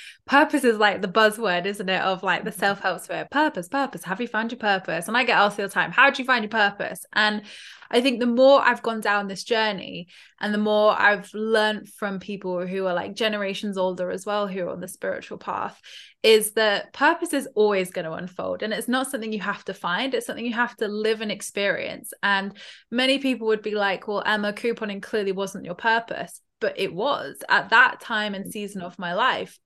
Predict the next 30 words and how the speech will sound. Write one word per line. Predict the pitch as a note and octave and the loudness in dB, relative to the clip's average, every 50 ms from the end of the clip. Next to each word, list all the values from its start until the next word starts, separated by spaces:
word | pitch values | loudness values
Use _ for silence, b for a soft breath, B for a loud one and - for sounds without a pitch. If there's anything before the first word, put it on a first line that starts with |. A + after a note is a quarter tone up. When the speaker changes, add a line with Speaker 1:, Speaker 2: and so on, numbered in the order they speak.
| _ _ - | _ _ 0
Speaker 1:
it | G#3 G#3+ - | 0 0 2
was | F3+ A#3 F4 A4 - - | 2 0 0 0 0 -4
my | G#3 F3 E3+ | -6 -6 -6
purpose. | - - - - - - - - - - - | -6 -8 -8 -8 -8 -8 -8 -8 -8 -8 -8
And | - - - | -8 -4 -2
I | - A3+ - - _ - | 0 -2 -2 -4 _ 2
absolutely | G#3+ A#3 - - - - - - G#3+ G#3+ G3+ - F#3 F3 | 2 2 2 2 -2 -8 -14 -6 -4 -4 -4 -4 -6 -4
loved | E3+ G#3 C#4 C#4 - - | -4 -4 -4 -4 -6 -8
it. | - F#3 - B B B B B B B B B - | -10 -10 -10 B B B B B B B B B 2
And | A3 G#3+ G#3+ | 2 4 4
it | G3+ F#3+ | 2 0
felt | - G#3+ F#3+ - - - | -2 -4 -4 -4 -4 -8
so | - - A3+ A3 B3 C#4 | -4 0 2 2 2 2
right, | A#3 G#3+ G3+ G#3 G#3+ G#3+ - - | 2 2 2 4 4 2 0 -4
and | F3+ E3+ | -8 -12
it | - - | -12 -14
flowed, | - - - A3 A3 A3+ A#3 A3+ A3+ A3+ A3+ A3+ B B B B B B - | -18 -10 -6 -2 2 2 4 4 4 2 2 0 B B B B B B -10
and | G#3 | -8
it | F#3+ E3+ | -8 -6
felt | - G3+ - D#3 | -6 -8 -8 -6
so | - - - A3+ A#3+ B3+ | -4 -2 0 2 2 2
good, | - F#3+ F#3 F#3+ - - | 2 0 0 0 0 -2
and | G#3 G#3 | -2 -4
it | G3+ - | -4 -4
was | G3 G3 F#3+ G3+ G3+ | -4 -4 -4 -4 -4
being | G3+ - E3+ F3 F#3 | -6 -8 -8 -6 -8
of | F3+ F#3 | -10 -10
service | - F#3+ E3+ E3 E3 F#3+ F#3+ - | -8 -8 -6 -6 -6 -8 -12 -12
to | - - G3 G#3+ | -14 -10 -4 0
others. | C4+ D#4 - - - - - - | 0 0 0 -2 -6 -8 -8 -10